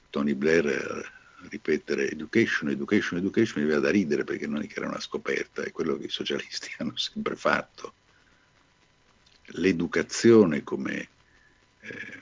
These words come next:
acculturazione, superamento dei limiti, eh, terribili che l'ignoranza pone a ogni progresso individuale e collettivo.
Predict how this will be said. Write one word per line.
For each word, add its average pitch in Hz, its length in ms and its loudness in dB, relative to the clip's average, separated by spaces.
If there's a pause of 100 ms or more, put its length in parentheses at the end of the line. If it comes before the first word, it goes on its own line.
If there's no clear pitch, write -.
(100)
acculturazione, 80 1080 2
superamento 85 680 2
dei 73 200 2
limiti, 78 720 0 (720)
eh, - 340 -12
terribili 80 560 2
che - 140 -10
l'ignoranza 71 680 -2
pone 71 380 -4
a 71 100 -4
ogni 71 260 -4
progresso 76 600 -2
individuale 69 920 -4
e 67 100 -12
collettivo. - 800 -6